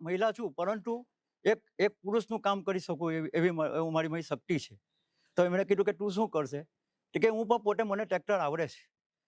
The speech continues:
કારણ કે મારા પતિએ પોતે સતીશભાઈ જ મને ટ્રેક્ટર શીખવી ગયા હતા ને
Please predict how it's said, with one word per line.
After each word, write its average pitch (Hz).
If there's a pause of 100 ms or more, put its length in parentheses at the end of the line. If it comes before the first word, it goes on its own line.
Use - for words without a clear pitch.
(120)
કારણ 170
કે 190
મારા 190
પતિએ 185
પોતે 180
સતીશભાઈ 185
જ 190
મને 180 (360)
ટ્રેક્ટર 160
શીખવી 170
ગયા 160
હતા 143 (340)
ને 180